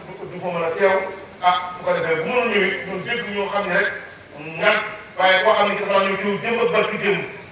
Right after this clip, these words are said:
musuloo manqué benn yoon, su la manqué rek dëkk xam ne ngant la. Te ngant loolu ñu nangu ko ko bu baax a baax, xam ni fa tabarakallahu mooy suñu wóor yi. Bu ñu woon ñëw mën ak lu muy, lu muy, bu, bu ñu toogal di xam ne ci ndigal la ñu toog rek, doy na sëkk.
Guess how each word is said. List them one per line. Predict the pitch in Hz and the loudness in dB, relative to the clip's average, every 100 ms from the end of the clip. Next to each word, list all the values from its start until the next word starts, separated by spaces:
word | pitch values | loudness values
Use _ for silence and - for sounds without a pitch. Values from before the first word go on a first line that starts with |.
| - | -18
musuloo | - 214 233 220 | -8 -6 2 4
manqué | 208 202 196 | 4 4 2
benn | 180 269 | 6 8
yoon, | - - - - - - - - | 8 4 2 -6 -12 -16 -18 -20
su | - 196 | -14 -6
la | 185 | -2
manqué | 170 165 165 | 2 0 0
rek | 165 160 | -6 -8
dëkk | 156 147 | -10 -10
xam | 147 | -10
ne | 143 | -8
ngant | 139 135 | -6 -6
la. | - - - - 135 131 - - | -8 -14 -18 -20 -18 -18 -18 -16
Te | 156 | -8
ngant | 156 156 | -4 -4
loolu | 151 147 | -2 -6
ñu | 147 147 | -6 -8
nangu | 147 147 | -6 -8
ko | 143 | -8
ko | 143 | -8
bu | 147 135 | -8 4
baax | 175 180 | 6 6
a | |
baax, | 156 143 - - - - | 4 0 -2 -8 -14 -16
xam | - 156 | -6 -4
ni | 151 151 151 | -4 -8 -10
fa | - | -12
tabarakallahu | - 143 143 143 147 151 143 - - - - | -2 0 2 0 0 0 0 -4 -10 -16 -14
mooy | 143 160 | -8 -8
suñu | 151 165 | -6 -8
wóor | 160 | -6
yi. | 156 156 170 - - | -6 -8 -12 -18 -12
Bu | - | -4
ñu | 214 | 2
woon | 208 202 | 4 4
ñëw | 196 196 | 2 0
mën | 190 190 | 0 -2
ak | 190 - | -4 -6
lu | - | -6
muy, | 254 233 - | -8 -10 -14
lu | - 277 | -10 -6
muy, | 285 262 - - | -4 -6 -10 -16
bu, | - 277 | -12 -12
bu | 277 | -8
ñu | 294 | -2
toogal | 302 277 233 | 4 6 6
di | 240 | 4
xam | 254 | 0
ne | 247 | -2
ci | 254 | -2
ndigal | 269 254 | 4 6
la | |
ñu | 226 214 | 6 6
toog | 202 | 6
rek, | - - - - | 6 2 -2 -10
doy | - 190 | -2 2
na | 175 160 | 4 2
sëkk. | 147 - | -4 -8